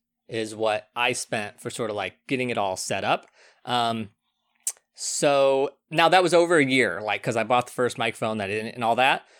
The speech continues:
So it sounds like a lot, and it is, but it's been over nine months. Um,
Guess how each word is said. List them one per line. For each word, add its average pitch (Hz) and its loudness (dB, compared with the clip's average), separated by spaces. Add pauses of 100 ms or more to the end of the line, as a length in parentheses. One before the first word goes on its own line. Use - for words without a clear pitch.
So 151 4
it 147 -4
sounds 190 4
like 202 4
a 185 6
lot, 151 6
and 143 0
it 147 2
is, 113 0 (160)
but 123 2
it's 127 -6
been 131 0
over 113 0
nine 101 -6
months. - -12 (460)
Um, 110 -4